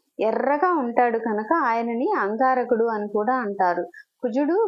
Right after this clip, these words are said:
భూమి పుత్రుడు. కుజుడిని మనం భక్తితో పూజిస్తే మనకున్న రుణాలన్నీ తీరుతాయండి. ఈ మాట సాక్షాత్తు పరమశివుడే చెప్పాడు. సాక్షాత్తు పరమశివుడే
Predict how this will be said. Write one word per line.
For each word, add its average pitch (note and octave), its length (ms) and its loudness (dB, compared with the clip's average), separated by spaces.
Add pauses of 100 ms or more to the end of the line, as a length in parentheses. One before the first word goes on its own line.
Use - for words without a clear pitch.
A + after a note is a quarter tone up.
భూమి C4+ 320 2
పుత్రుడు. G3+ 520 -2 (960)
కుజుడిని F#4 360 -2
మనం B3 440 -2
భక్తితో C#4 560 0
పూజిస్తే A3 640 -2 (420)
మనకున్న A#3+ 500 -2 (120)
రుణాలన్నీ B3 800 -2
తీరుతాయండి. G#3 800 0 (440)
ఈ A3+ 140 0
మాట G#3+ 320 -2 (140)
సాక్షాత్తు C4 720 -2 (140)
పరమశివుడే B3+ 760 2
చెప్పాడు. G3+ 540 0 (540)
సాక్షాత్తు D#4 680 0
పరమశివుడే C4 720 0